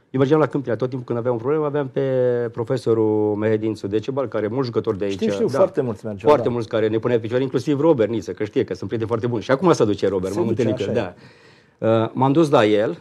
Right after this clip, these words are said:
Speaker 1: și mi-a zis, "Mircea, în felul următor, nu mă interesează, patru zile te duci și stai acolo, da? La tine nu e o problemă de pregătire, că tu le aveam native calități ăștia fizice.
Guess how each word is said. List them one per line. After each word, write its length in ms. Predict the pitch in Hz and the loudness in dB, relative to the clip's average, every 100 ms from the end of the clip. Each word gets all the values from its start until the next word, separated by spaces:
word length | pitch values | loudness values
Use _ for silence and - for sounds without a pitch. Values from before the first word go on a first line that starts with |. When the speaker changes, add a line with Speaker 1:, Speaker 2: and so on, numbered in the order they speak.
| - | -14
Speaker 1:
și 120 | - | -6
mi-a 100 | 190 | -4
zis, 120 | 196 | -4
"Mircea, 360 | 190 160 170 160 | -6 -4 -4 -4
în 100 | 151 | -8
felul 220 | 143 165 147 | -2 0 0
următor, 380 | 139 120 104 - _ _ | -4 -6 -8 -10 _ _
nu 80 | 165 | -10
mă 100 | 151 | -8
interesează, 540 | 107 98 90 95 101 - | -8 -10 -10 -12 -14 -14
patru 280 | 160 151 135 | -14 -10 -10
zile 460 | 131 156 151 147 131 _ | -10 -10 -12 -14 -18 _
te 100 | 143 | -12
duci 140 | 143 | -12
și 100 | - | -14
stai 220 | 127 135 | -12 -10
acolo, 260 | 117 - 95 | -8 -10 -12
da? 200 | 131 170 _ _ - | -12 -14 _ _ -18
La 80 | 160 | -12
tine 160 | 156 | -8
nu 60 | 151 | -6
e 40 | |
o 20 | |
problemă 260 | 135 135 127 | -4 -6 -4
de 160 | 123 113 | -4 -6
pregătire, 500 | 120 110 113 139 127 | -4 -4 -2 -2 -2
că 120 | 143 | -4
tu 380 | - 156 143 - - | -4 -6 -6 -10 -6
le 100 | 151 | -2
aveam 160 | 156 | 0
native 540 | 147 127 131 101 98 90 | -2 0 0 0 -2 -4
calități 360 | 107 98 104 | -6 -6 -8
ăștia 180 | 101 104 | -8 -6
fizice. 380 | 104 92 92 | -6 -6 -6